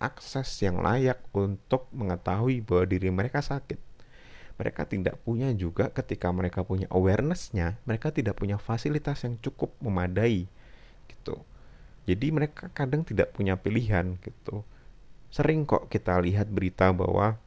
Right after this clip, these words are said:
orang-orang miskin ini akhirnya finally they end and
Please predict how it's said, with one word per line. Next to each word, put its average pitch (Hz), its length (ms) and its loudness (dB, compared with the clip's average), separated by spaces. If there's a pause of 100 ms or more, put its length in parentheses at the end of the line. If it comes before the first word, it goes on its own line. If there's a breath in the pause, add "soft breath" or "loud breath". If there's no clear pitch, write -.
(400)
orang-orang 90 480 2
miskin 107 400 0
ini 107 320 2
akhirnya 107 480 0
finally 98 560 2
they 95 240 2
end 120 400 -2 (400)
and 87 160 0